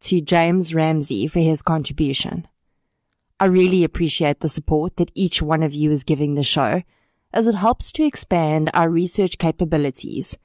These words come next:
and pays for new equipment. If you're able to support the show through Patreon or PayPal, I'll leave links in the show notes.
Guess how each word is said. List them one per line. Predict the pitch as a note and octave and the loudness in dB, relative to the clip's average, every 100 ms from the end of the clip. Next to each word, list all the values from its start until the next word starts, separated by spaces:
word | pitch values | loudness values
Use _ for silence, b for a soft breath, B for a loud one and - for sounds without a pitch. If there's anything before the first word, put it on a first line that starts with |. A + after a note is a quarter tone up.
| _ _ - | _ _ -2
and | G#3+ F3+ | 0 2
pays | F3 D#3+ D3+ | 2 2 0
for | - | 0
new | F3+ D#3 C#3+ | 2 2 0
equipment. | - E3 - D3+ G#3 - - _ _ _ _ _ _ _ _ _ _ | 0 -2 -2 -8 -8 -12 -16 _ _ _ _ _ _ _ _ _ _
If | B3 D4 | -2 2
you're | C#4+ | 4
able | A#3 A3+ A#3 | 4 2 0
to | A3+ | -2
support | G#3+ - D#3+ - | -2 0 0 0
the | F3+ | 0
show | - D3+ D3+ | 2 2 2
through | - D#3+ | -2 0
Patreon | D#3 D#3+ - F3 D3+ D3+ D#3 | 2 0 0 0 2 0 0
or | D#3 D3 | 0 0
PayPal, | D#3 D#3+ D3+ A#2+ E3+ - _ _ _ _ _ | 2 0 0 -2 -2 -6 _ _ _ _ _
I'll | G#3+ G#3+ | 2 2
leave | A3 A#3 | 2 2
links | G3 D#3+ D#3+ - - | 2 2 0 -4 -4
in | - E3+ | 2 2
the | |
show | E3 D#3+ C3+ | 2 2 -2
notes. | - - E3+ - - | -4 -8 -10 -10 -12